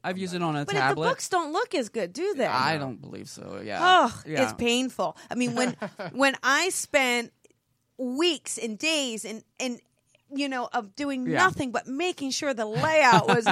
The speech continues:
Speaker 1: <laughs>
Speaker 2: perfect. And then it
Speaker 1: There we
Speaker 2: gets
Speaker 1: go,
Speaker 2: the
Speaker 1: the
Speaker 2: Kindle,
Speaker 1: perfection thing.
Speaker 2: and I'm like,
Speaker 1: <laughs>
Speaker 2: "What?" But, um, the Kindle's not bad. Listen, it's still,
Speaker 1: Right.
Speaker 2: it's there, and I'm grateful for it. And, um, I have it ninety-nine cents right now, just if,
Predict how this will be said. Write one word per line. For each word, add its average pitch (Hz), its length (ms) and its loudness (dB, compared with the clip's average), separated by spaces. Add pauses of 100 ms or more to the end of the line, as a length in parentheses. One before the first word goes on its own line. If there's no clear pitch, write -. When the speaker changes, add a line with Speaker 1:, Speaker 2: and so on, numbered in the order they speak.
Speaker 1:
<laughs> - 40 -20 (100)
Speaker 2:
perfect. 359 920 6
And 254 160 2
then 277 140 2
it - 20 2
Speaker 1:
There 208 120 8
we 240 60 6
Speaker 2:
gets 247 120 8
Speaker 1:
go, 220 40 8
Speaker 2:
the 214 100 2
Speaker 1:
the 220 60 0
Speaker 2:
Kindle, 233 220 6
Speaker 1:
perfection 220 280 6
thing. 156 260 -4
Speaker 2:
and 339 100 0
I'm 269 60 0
like, 233 220 -2
Speaker 1:
<laughs> - 200 -2
Speaker 2:
"What?" 605 840 6 (460)
But, 240 280 4
um, 240 320 -2
the - 80 -6
Kindle's 330 380 -4
not 269 160 -2
bad. 208 180 0
Listen, 208 300 -4
it's 196 160 -8
still, 151 120 -2
Speaker 1:
Right. 135 300 2
Speaker 2:
it's 226 160 -4
there, 247 380 4
and 208 160 -2
I'm 202 80 -6
grateful 208 460 -4
for 208 400 2
it. 202 160 -2
And, 185 360 -2 (400)
um, 196 380 0
I 208 80 -4
have 208 180 -4
it - 160 -8
ninety-nine 226 540 -2
cents 196 340 -10
right 208 260 -2
now, 185 280 -2
just 220 380 2
if, 214 180 0